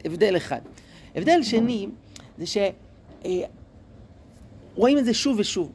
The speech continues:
בחוקי חמורבי ובעוד חוקים של המזרח הקדום, שהם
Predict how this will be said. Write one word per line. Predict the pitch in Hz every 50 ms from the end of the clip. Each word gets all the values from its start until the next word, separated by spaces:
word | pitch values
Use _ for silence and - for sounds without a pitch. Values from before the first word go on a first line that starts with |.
| - -
בחוקי | - 160 - 165 - - 220
חמורבי | 220 - 196 175 170 165 190 208 208 254 233
ובעוד | 208 214 175 214 220 262 269 214
חוקים | - - 185 - - 151 143 -
של | - 160
המזרח | 160 165 175 170 180 226 240 226
הקדום, | 226 202 - 202 180 190 247 254 254 240 - - - - - - - - - - -
שהם | - - 208 208 208